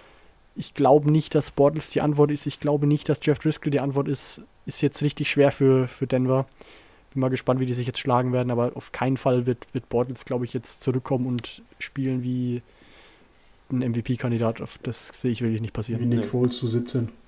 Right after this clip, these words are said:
Speaker 3: Hm. Ja gut, dann ko-, haben wir noch,
Speaker 2: Oh
Speaker 3: äh,
Speaker 2: ja, doch.
Speaker 3: den
Speaker 2: Oh, oh, oh, ich wollt, ich wollt grad mal übernehmen,
Speaker 3: Die
Speaker 2: weil wir
Speaker 3: letzte
Speaker 2: grad
Speaker 3: News überlasse ich natürlich dir.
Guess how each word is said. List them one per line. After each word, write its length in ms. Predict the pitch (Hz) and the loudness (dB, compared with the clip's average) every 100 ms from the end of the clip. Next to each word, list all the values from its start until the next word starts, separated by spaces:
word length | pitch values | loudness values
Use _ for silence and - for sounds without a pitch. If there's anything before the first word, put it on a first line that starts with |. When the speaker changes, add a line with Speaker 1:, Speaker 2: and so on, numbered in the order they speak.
| _ _ - - - _ - - - - - - | _ _ -20 -20 -20 _ -20 -20 -20 -20 -14 -8
Speaker 3:
Hm. 140 | 120 - - - - _ _ _ _ _ - - - - - - - | -8 -10 -20 -20 -20 _ _ _ _ _ -20 -20 -20 -20 -20 -14 2
Ja 140 | 165 | 4
gut, 320 | 185 202 - - - - - | 6 6 4 -14 -20 -20 -2
dann 640 | 135 139 147 156 151 156 - - _ _ - - | 2 4 4 4 2 0 -4 -18 _ _ -20 -4
ko-, 140 | 151 | 0
haben 180 | 156 160 | 2 4
wir 60 | |
noch, 160 | 165 160 | 4 4
Speaker 2:
Oh 60 | 143 | 6
Speaker 3:
äh, 180 | 220 | 8
Speaker 2:
ja, 120 | 208 147 | 10 8
doch. 220 | 175 - | 4 0
Speaker 3:
den 120 | - | -2
Speaker 2:
Oh, 340 | 147 190 123 - - - | -2 0 0 -4 -10 -4
oh, 300 | 170 127 - - | -2 -2 -4 -12
oh, 200 | - 139 | -4 -2
ich 200 | 135 - | -2 -2
wollt, 200 | 143 127 | 0 2
ich 160 | 143 - | -2 0
wollt 140 | 131 | 0
grad 220 | 123 120 117 | 2 0 0
mal 80 | |
übernehmen, 260 | 117 117 117 | -2 -2 -2
Speaker 3:
Die 60 | 131 | 4
Speaker 2:
weil 60 | 147 | 4
wir 60 | |
Speaker 3:
letzte 220 | - - | 4 4
Speaker 2:
grad 100 | 160 | 4
Speaker 3:
News 240 | 160 156 - | 6 4 2
überlasse 400 | 139 139 143 135 | 2 6 6 6
ich 60 | |
natürlich 300 | 131 131 117 | 2 2 0
dir. 220 | 113 113 | -2 -8